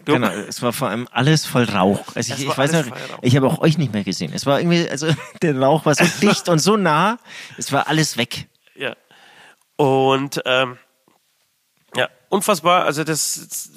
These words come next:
Speaker 2: wir konnten's nicht fassen, dass man, dass man wirklich in diesem Saal solche Pyros überhaupt verschießen kann, ohne drau-, selber drauf, drauf zu gehen. Äh, und was sehr schön war, war, wir hatten an diesem Abend eine Band, die ist Afro-, Agrophobia.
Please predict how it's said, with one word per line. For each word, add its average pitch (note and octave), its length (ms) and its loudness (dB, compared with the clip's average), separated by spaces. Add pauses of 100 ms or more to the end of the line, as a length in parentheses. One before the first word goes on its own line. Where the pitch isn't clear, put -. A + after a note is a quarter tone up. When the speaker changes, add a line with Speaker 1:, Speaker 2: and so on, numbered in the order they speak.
Speaker 2:
wir D3+ 140 -6
konnten's G#3+ 320 0
nicht F3 160 -2
fassen, F3+ 240 -4
dass D#3 160 -4
man, D#3+ 120 0
dass D3 120 -2
man D#3 160 0
wirklich F3 220 -4
in D3+ 80 -4
diesem E3+ 320 -4
Saal D3+ 260 0
solche E3+ 300 0
Pyros D#3+ 260 -4
überhaupt D3 200 0
verschießen F3 360 -4
kann, D#3+ 180 -2 (120)
ohne G3+ 240 4
drau-, D#3 240 0
selber F3 260 2
drauf, D3 220 0
drauf B2 420 -2
zu B2 140 -12
gehen. B2+ 180 -6 (420)
Äh, C#3+ 140 4
und C#3 160 -2
was D3 160 0
sehr A3 160 2
schön A3 300 0
war, D3 180 2 (240)
war, C3+ 460 0
wir C#3+ 100 -2
hatten F3 180 -2
an F3 60 0
diesem D#3+ 220 -6
Abend E3+ 220 2
eine D3 180 2
Band, E3 260 -2
die E3 100 -2
ist - 220 -4
Afro-, E3+ 500 0
Agrophobia. D3+ 840 -2